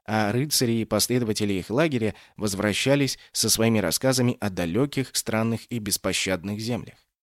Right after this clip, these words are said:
Иерусалим был последним испытанием преданности паломников. Тем более, что после падения Акры в тысяча двести девяносто первом году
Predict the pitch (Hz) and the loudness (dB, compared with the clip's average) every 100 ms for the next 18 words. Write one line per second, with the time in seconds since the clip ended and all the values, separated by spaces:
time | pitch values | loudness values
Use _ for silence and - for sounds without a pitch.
0 | _ _ _ _ - 110 113 110 120 139 | _ _ _ _ 0 2 4 4 2 2
1 | 165 135 139 - 131 - 147 127 127 - | 2 2 2 2 2 4 0 2 0 0
2 | 123 - 127 160 143 101 87 82 101 113 | -4 -2 0 2 4 2 -2 -4 -2 0
3 | 110 110 - 107 107 113 123 82 - - | 0 0 -2 -2 0 2 0 -4 -14 -20
4 | _ _ _ _ 110 110 123 117 - 113 | _ _ _ _ -2 2 4 4 2 0
5 | 101 120 - 110 - 107 117 113 110 - | 0 0 0 0 0 2 2 2 0 0
6 | 151 156 92 73 - 123 107 - 104 92 | -2 -2 -8 -10 -10 -6 -4 -2 -2 -2
7 | 104 104 95 101 98 92 90 95 90 87 | -4 -4 -2 -2 -2 -4 -4 -2 -2 -4
8 | 92 127 | -2 -2